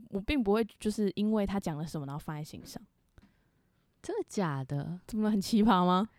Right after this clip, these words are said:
Speaker 2: 很奇葩。
Speaker 1: 这很奇葩吗？
Speaker 2: 嗯。
Speaker 1: 为什么？
Speaker 2: 嗯，<laughs> 我好讶异哦。
Speaker 1: <laughs> 山间被我吓到说不出话来了。
Speaker 2: 对。
Speaker 1: 嗯，为什么会？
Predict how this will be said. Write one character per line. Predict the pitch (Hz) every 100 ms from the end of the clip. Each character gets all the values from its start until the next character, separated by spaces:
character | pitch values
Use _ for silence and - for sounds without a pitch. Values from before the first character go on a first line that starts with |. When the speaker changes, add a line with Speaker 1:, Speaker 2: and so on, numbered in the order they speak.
| _
Speaker 2:
很 | - 180
奇 | 330
葩。 |
Speaker 1:
这 | 185
很 | 208
奇 | 180 190
葩 | 190 180
吗？ | 175 196
Speaker 2:
嗯。 | 190 151 185 -
Speaker 1:
为 | 277
什 | 247
么？ | 151 - - _ _ _ _ _ _ _ _ _ _ _ _ _ _ _ _ _ _ _ _ _ -
Speaker 2:
嗯， | 202
<laughs> | 190 214 - - - - - - -
我 | 359 440
好 | 262
讶 | 381 349 330
异 | 415 330
哦。 | 220 180
Speaker 1:
<laughs> | 277 247 247 262 - _ _ _ _ - - -
山 | - 254 254
间 | 262 254
被 | 262
我 | 202
吓 | 226
到 | 220
说 | 220 202
不 | 202
出 | 226
话 | 202 202
来 | 185 -
了。 | 220 233 _ -
Speaker 2:
对。 | 339 233 214
Speaker 1:
嗯， |
为 | 339 494 494
什 | 466 262
么 | 190
会？ | 196 240 180 165